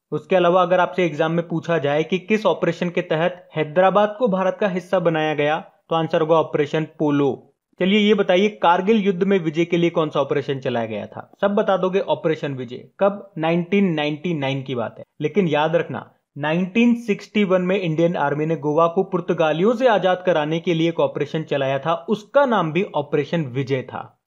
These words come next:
बाकी जम्मू कश्मीर में आतंकवादियों को समाप्त करने के लिए कौन सा ऑपरेशन चलाया गया था? ऑपरेशन ऑल आउट। और दो हज़ार पन्द्रह में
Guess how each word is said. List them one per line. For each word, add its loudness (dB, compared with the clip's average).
बाकी -2
जम्मू 0
कश्मीर -2
में 2
आतंकवादियों 0
को -4
समाप्त -4
करने 0
के -4
लिए 0
कौन -2
सा -2
ऑपरेशन -2
चलाया 0
गया 0
था? -6
ऑपरेशन -4
ऑल -2
आउट। -4
और -2
दो 2
हज़ार 2
पन्द्रह 0
में -4